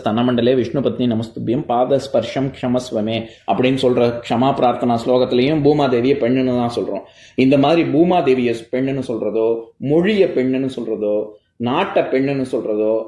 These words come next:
இது எல்லாமே சனாதன தர்மத்துல நடக்கக்கூடிய ஒரு விஷயம்தான். பிற இடங்கள்ல எல்லாத்துலயுமே, பிற நாடுகள்ல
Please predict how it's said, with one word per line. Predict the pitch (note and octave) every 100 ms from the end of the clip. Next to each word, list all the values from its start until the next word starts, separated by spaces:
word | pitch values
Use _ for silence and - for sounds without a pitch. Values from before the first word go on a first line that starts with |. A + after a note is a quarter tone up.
| -
இது | B2+ A#2+ A2+
எல்லாமே | A2+ C3+ E3 C#3 D3+ A#3
சனாதன | A#3+ B2+ C3+ G3+ G3+ G3 D#3+
தர்மத்துல | C#3+ C3 A#2+ A#2 A#2 A#2 A2
நடக்கக்கூடிய | G#2+ A#2 A#2+ C#3 C3+ B2+ A#2+
ஒரு | A2
விஷயம்தான். | A2 A#2+ A#2 A2+ - _ _ A2 -
பிற | D#3 F3+ E3+
இடங்கள்ல | F#3 F#3 E3+
எல்லாத்துலயுமே, | C3+ C3 C3 C3 C3+ D#3
பிற | C#3+ C#3
நாடுகள்ல | C3+ C#3+ C#3 C3 B2 F3